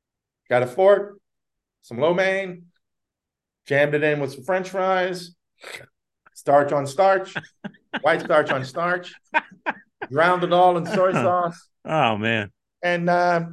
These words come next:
Speaker 1: it was fine.
Speaker 2: You made it work.
Speaker 1: I made it work.
Speaker 2: Uh-huh. Wow.
Speaker 1: The chicken was unsalvageable.
Speaker 2: That's sad. And you paid twenty dollars for this.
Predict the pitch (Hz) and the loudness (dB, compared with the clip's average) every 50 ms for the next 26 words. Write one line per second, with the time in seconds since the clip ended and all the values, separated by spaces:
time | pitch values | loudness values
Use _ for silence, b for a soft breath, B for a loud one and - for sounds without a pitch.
0 | - _ _ _ _ - 156 156 156 151 151 - 170 151 131 104 85 85 - - | -16 _ _ _ _ -8 -6 -6 -6 -6 -6 -4 -2 -2 0 -2 -4 -8 -12 -20
1 | _ _ _ - 135 143 151 151 156 147 147 143 147 165 160 135 92 - b b | _ _ _ -8 -4 0 0 2 2 2 0 2 2 2 2 2 0 -4 b b
2 | b b - _ _ _ _ _ - - 175 180 185 175 170 196 180 123 90 - | b b -20 _ _ _ _ _ -2 2 4 6 6 6 6 6 4 4 2 -2
3 | - _ _ _ _ - 135 127 123 117 110 110 - _ _ _ - 120 113 127 | -10 _ _ _ _ -10 -10 -6 -4 -4 -6 -6 -8 _ _ _ -4 0 0 0
4 | 117 104 104 _ _ _ _ _ _ _ - 127 143 147 147 - 208 202 208 208 | 0 0 -4 _ _ _ _ _ _ _ -4 -2 -2 0 4 4 2 4 4 0
5 | 202 190 175 165 156 151 143 147 - - - 147 151 156 156 156 - - 170 170 | -2 -2 0 2 2 2 2 0 -6 -8 -4 -4 -4 -4 -6 -10 -10 -6 -4 -2
6 | 202 220 220 196 139 117 113 - - - - - _ _ _ _ _ _ _ _ | -2 -2 -2 -4 -4 -6 -6 -6 -6 -10 -12 -16 _ _ _ _ _ _ _ _
7 | _ _ _ _ _ _ - 147 156 - - - - - 117 156 160 90 76 - | _ _ _ _ _ _ -20 -20 -20 -20 -20 -20 -12 -6 -4 -4 -4 -4 -6 -12
8 | _ _ _ _ _ _ _ _ _ _ _ _ _ _ _ _ _ _ _ _ | _ _ _ _ _ _ _ _ _ _ _ _ _ _ _ _ _ _ _ _
9 | _ _ _ _ _ - 131 147 160 175 170 - - 175 170 160 131 - - 156 | _ _ _ _ _ -10 -6 -4 -4 -4 -2 -2 0 0 0 0 -2 -4 -4 -4
10 | 147 143 139 135 131 131 127 117 110 - - 98 87 82 82 - | -4 -2 -2 0 0 0 0 -2 -4 -6 -10 -16 -16 -16 -18 -20